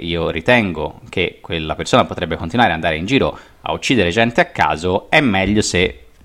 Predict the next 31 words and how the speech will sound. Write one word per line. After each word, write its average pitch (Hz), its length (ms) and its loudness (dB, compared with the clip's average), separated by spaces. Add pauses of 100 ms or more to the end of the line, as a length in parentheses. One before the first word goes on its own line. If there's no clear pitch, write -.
(640)
temporaneamente 95 1000 2 (560)
lo 104 440 2
metto 104 320 -2
in 98 100 0
carcere, 85 580 2
anche 139 400 2
con 117 140 2
il 139 100 4
rischio 117 320 0
di 101 60 4
aver 101 160 2
messo 98 240 -2
in 92 80 0
carcere 98 460 4
un, 95 400 -6
un 113 160 -2
innocente, 117 500 2
ma 92 260 4
appunto 90 400 -6
penso 92 380 -2
che, 85 260 -2 (360)
ehm, 76 640 -4 (240)
io 85 200 0
Stato 76 380 0
ritengo 90 460 0
che - 280 -4
il 110 140 -2
rischio 92 640 -4
in 92 80 -6
questo 98 300 -4
caso 80 680 0